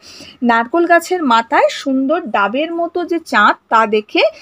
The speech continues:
কবির মন ব্যাকুল হয়ে ওঠে। তিনি ছিটকানি খুলে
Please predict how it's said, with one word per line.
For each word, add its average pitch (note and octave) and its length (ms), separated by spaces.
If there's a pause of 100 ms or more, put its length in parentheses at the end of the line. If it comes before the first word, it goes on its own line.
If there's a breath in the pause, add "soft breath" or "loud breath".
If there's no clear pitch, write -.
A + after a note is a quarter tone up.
(220 loud breath)
কবির C4+ 300
মন B3 360
ব্যাকুল C#4+ 400
হয়ে D#4 240
ওঠে। D#4 340
তিনি B3+ 180
ছিটকানি C#4 640
খুলে D4+ 300